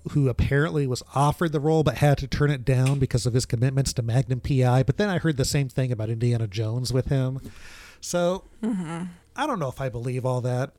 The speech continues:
Speaker 1: Others were like Kevin Kline and Michael Douglas. <laughs>
Speaker 2: None of these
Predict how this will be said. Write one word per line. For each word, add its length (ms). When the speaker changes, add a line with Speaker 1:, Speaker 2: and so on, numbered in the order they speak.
Speaker 1:
Others 320
were 100
like 200
Kevin 360
Kline 520
and 100
Michael 260
Douglas. 760
<laughs> 20
Speaker 2:
None 180
of 140
these 160